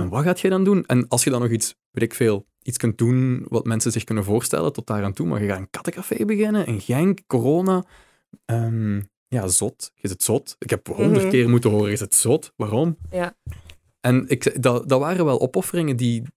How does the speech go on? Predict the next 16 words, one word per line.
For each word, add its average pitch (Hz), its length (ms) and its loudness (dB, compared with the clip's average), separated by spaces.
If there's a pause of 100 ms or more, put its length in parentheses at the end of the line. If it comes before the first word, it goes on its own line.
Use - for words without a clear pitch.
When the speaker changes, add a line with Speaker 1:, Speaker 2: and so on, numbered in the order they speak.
Speaker 1:
allee, 110 180 -4
dat - 100 -14
is - 100 -4
misschien 131 220 2
een 117 60 4
groot 104 160 0
woord, 139 260 0
maar 113 160 -2 (640)
het 120 100 -2
is - 60 0
wel 160 180 2
moeilijk 151 360 2
om 127 80 0
daar 113 120 0
iedere 135 240 -2
keer, 123 320 0